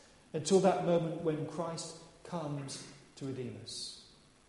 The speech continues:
If you buy something on the Never Never and you put a deposit down, you are entitled to use it until such time when the price is paid in full. It belongs to you.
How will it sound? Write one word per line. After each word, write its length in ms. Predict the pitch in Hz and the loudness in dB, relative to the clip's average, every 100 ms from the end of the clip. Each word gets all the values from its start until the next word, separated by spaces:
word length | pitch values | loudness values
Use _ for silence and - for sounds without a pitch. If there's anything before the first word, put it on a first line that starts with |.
| - _ - _ _ _ - - _ _ | -20 _ -20 _ _ _ -20 -20 _ _
If 80 | - | -2
you 60 | 190 | 2
buy 160 | 196 | 4
something 280 | 180 190 170 | 4 2 0
on 120 | 156 | -2
the 40 | 156 | 2
Never 240 | 160 156 | 2 4
Never 180 | 160 151 | 2 2
and 80 | 147 | -2
you 60 | |
put 140 | 143 156 | -2 -4
a 40 | |
deposit 460 | - - 190 175 - | -6 -2 0 2 4
down, 380 | 185 185 185 175 - - - - - - | 4 6 4 0 -4 -14 -16 -20 -20 -10
you 160 | 139 151 | -2 0
are 100 | 147 | 0
entitled 500 | 143 - 190 180 - | -2 -2 -2 -2 -4
to 80 | 151 | -2
use 340 | 143 185 135 | 2 2 2
it 200 | 151 - | -2 -4
until 300 | 143 117 156 | -6 -6 -6
such 260 | 170 - - | -6 -8 -8
time 180 | 156 | -8
when 100 | 151 | -6
the 60 | 143 | -8
price 360 | - 170 160 170 | -8 -8 -8 -8
is 100 | - | -10
paid 300 | - 165 151 | -6 -4 -4
in 140 | 147 | -6
full. 160 | - 151 | -4 -4
It 140 | 127 | -4
belongs 1120 | 147 139 190 196 160 147 165 180 - - - - - - - _ - | -4 -4 -4 -6 -8 -10 -8 -6 -4 -6 -10 -18 -20 -20 -20 _ -12
to 120 | 135 | -8
you. 300 | 156 143 | -4 -4